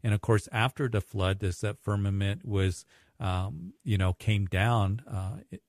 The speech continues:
i-, i-, upon the earth, that water vapor, uh, along with the rain, uh, that things were different. And so man, uh, doesn't live as long, of course. So I believe that the Bible's true. It's recorded that those guys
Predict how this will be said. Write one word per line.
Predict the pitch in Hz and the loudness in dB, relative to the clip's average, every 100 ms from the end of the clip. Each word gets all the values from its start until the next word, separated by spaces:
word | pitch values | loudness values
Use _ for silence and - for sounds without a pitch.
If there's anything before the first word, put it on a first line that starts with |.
| _ | _
i-, | 139 - | -14 -6
i-, | 107 107 - | -2 -2 -4
upon | 101 - 101 | -4 2 2
the | 95 98 | 4 4
earth, | 113 107 | 2 2
that | 98 92 | -2 -4
water | 95 98 104 110 | 2 4 4 4
vapor, | 98 92 - 95 90 95 _ _ - | 2 0 0 -4 -6 -8 _ _ -8
uh, | - 98 - - | -4 -4 -6 -6
along | 101 98 101 | -2 0 0
with | 98 | 0
the | - | -2
rain, | 90 98 110 101 95 - _ _ - | 0 2 4 2 0 -4 _ _ -10
uh, | 117 - _ | -10 -10 _
that | 110 101 104 - _ - | 4 4 4 -2 _ 0
things | 107 113 120 | 2 2 0
were | |
different. | 110 135 - 90 139 | -2 -2 -2 -6 -2
And | 92 92 | -4 -2
so | 104 95 101 | 0 0 0
man, | 98 95 98 98 _ _ - | 0 2 2 0 _ _ -8
uh, | |
doesn't | 95 98 90 101 | 0 0 0 -2
live | 117 98 | -2 0
as | 92 - | -2 -2
long, | 87 85 | -2 -2
of | 87 - | -4 -6
course. | 98 85 - | -4 -4 -4
So | 101 90 | -2 0
I | 104 | 0
believe | 123 117 117 | -2 -2 -2
that | - 101 | -4 -6
the | |
Bible's | 98 101 110 113 - | -4 -4 -2 -6 -6
true. | 127 127 | -6 -6
It's | 87 - | -6 -6
recorded | 98 - 104 92 95 | -6 -2 -4 -4 -10
that | _ _ | _ _
those | 98 92 | 0 0
guys | 95 92 | -2 -4